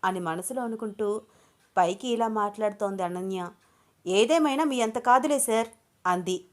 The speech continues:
ఎర్రబడ్డ మొహంతో. "అను, నీకు ఈ మధ్య బాగా నోరెక్కువైంది. నీకు ఎక్కిళ్ళు ఆగకుండా వస్తుంటే ఆపడానికి అలా అన్నాను.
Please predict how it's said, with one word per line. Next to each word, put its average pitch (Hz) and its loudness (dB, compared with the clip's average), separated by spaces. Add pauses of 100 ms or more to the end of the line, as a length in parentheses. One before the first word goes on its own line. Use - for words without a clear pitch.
(120)
ఎర్రబడ్డ 175 -4
మొహంతో. 185 -4 (540)
"అను, 202 4 (220)
నీకు 185 -2
ఈ - 0
మధ్య 175 0
బాగా 180 6
నోరెక్కువైంది. 196 0 (560)
నీకు 185 -2
ఎక్కిళ్ళు 269 -2
ఆగకుండా 240 2
వస్తుంటే 220 -4 (140)
ఆపడానికి 208 2
అలా 190 4
అన్నాను. 185 0